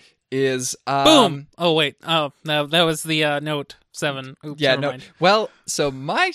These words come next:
Speaker 1: my tablet actually got recalled for the exact same thing that the Note seven did, but, like, two years earlier. So July of two thousand fifteen, um, this was, like,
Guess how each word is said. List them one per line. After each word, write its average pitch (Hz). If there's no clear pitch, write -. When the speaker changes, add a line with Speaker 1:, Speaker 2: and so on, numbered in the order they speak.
Speaker 1:
my 185
tablet 262
actually 208
got 165
recalled 151
for -
the 147
exact 131
same 208
thing 139
that 131
the 131
Note 135
seven 165
did, 120
but, 139
like, 127
two -
years 170
earlier. 127
So 131
July 131
of 180
two -
thousand 156
fifteen, 131
um, 117
this 151
was, 151
like, 131